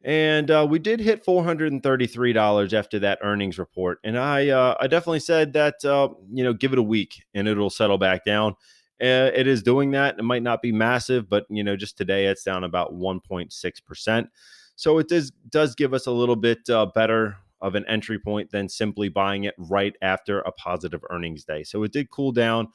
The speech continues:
Uh, some of the volume slowed down, and, and we got this one, or we should be able to get this one at a little bit better of a price on Monday when we buy it.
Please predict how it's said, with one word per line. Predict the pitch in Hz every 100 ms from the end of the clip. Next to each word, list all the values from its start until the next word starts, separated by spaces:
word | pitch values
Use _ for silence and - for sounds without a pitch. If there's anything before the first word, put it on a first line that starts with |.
| _ _ -
Uh, | 78
some | - 123
of | 131
the |
volume | 110 113 113 113
slowed | 110 110 110
down, | 104 104 101 101
and, | 90 95
and | 90 92
we | 95
got | 101 95 -
this | 98 -
one, | 98 92 90
or | 82
we | 80 82
should | - 120
be | 104
able | 92
to | 87
get | 90
this | 90 -
one | 92
at | 90 85
a |
little | 87 92
bit | 90 85
better | 87 87
of |
a | 85
price | - 87 85 -
on | 87 85
Monday | 82 82 82 82 82
when | 82 80
we | 80
buy | - 78
it. | 80